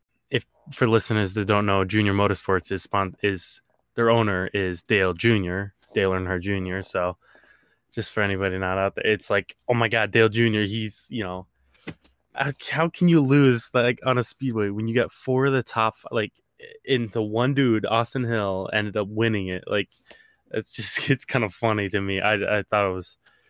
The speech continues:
and especially a photo finish too. I mean, they literally, nascar took at least, like,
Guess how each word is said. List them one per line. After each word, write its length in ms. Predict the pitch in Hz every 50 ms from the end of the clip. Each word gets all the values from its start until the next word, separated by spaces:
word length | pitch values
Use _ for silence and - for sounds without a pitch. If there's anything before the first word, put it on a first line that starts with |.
| _ _ _ _ _ _
and 100 | - 113
especially 340 | 104 - - 147 120 113 110
a 60 | 101 -
photo 400 | - - - 117 110 110 107 98
finish 500 | - - - 101 95 92 90 85 - -
too. 320 | - 98 95 90 87 87
I 100 | 85 87
mean, 200 | 90 95 92 92
they 120 | 90 98 98
literally, 400 | 101 104 107 104 101 92 - -
nascar 420 | 104 98 101 98 - - 98 92 -
took 220 | - - 95 -
at 80 | 101 92
least, 260 | 95 98 92 - -
like, 140 | 95 90